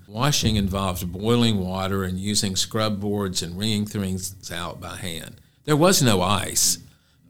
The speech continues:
Uh, you had to go to town and buy a block of ice from the ice house and carry it home and bury it in sawdust and hope that some of it lasted for several days. And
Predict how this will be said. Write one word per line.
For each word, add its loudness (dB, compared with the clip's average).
Uh, -2
you -2
had -2
to 0
go 0
to 0
town 2
and -2
buy -2
a -4
block -4
of -4
ice -2
from -6
the -6
ice -4
house -2
and -8
carry 4
it 4
home 4
and 2
bury 4
it 4
in 2
sawdust 0
and -4
hope -2
that -8
some 0
of -4
it -6
lasted -4
for -10
several -4
days. -4
And -8